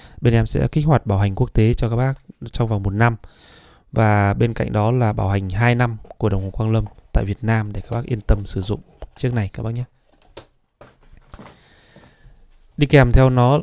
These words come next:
ở bên trong là các bác sẽ thấy có một cái hộp rất là xịn sò của Seiko. Và đây là chiếc S P D C một sáu lăm,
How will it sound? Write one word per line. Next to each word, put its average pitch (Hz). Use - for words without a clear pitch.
ở 117
bên 123
trong 123
là 98
các 131
bác 131
sẽ 143
thấy 113
có -
một 113
cái 113
hộp 104
rất -
là 107
xịn -
sò 95
của 98
Seiko. 120
Và 117
đây 110
là 107
chiếc 131
S -
P -
D 110
C 117
một 107
sáu 110
lăm, 117